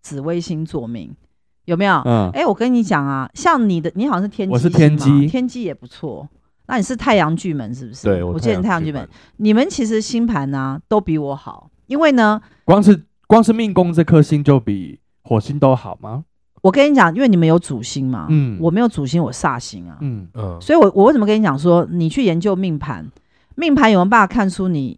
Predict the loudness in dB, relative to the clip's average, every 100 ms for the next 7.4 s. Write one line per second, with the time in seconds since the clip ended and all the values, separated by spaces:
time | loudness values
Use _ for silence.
0 | _ -4 0 0 0 -4 -4 -6 -6 -8
1 | -10 -10 0 0 2 0 0 -4 -2 -4
2 | -2 -4 -6 -6 -4 -4 -8 -8 -10 -12
3 | -14 -16 -2 0 2 2 0 -2 -4 -6
4 | -10 -14 -20 -14 -2 4 4 4 0 0
5 | 0 -4 -2 2 2 2 2 2 4 2
6 | 2 -2 0 0 0 -2 -2 -2 -2 -4
7 | -4 -4 -6 -10